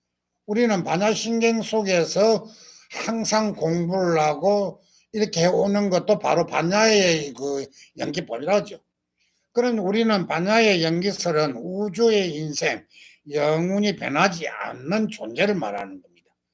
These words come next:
그러면 우리가 존재할 수 없는 법칙이 뭐가 있겠습니까?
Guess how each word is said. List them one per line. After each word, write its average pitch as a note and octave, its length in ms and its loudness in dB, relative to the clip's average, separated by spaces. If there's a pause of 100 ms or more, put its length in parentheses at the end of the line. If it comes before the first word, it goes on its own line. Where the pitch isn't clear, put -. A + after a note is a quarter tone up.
(640)
그러면 A3+ 460 -2 (300)
우리가 A3 520 2
존재할 G3 580 2
수 G3+ 120 -4
없는 F3+ 340 0
법칙이 A3 480 0
뭐가 D3 280 2
있겠습니까? G#2+ 800 -6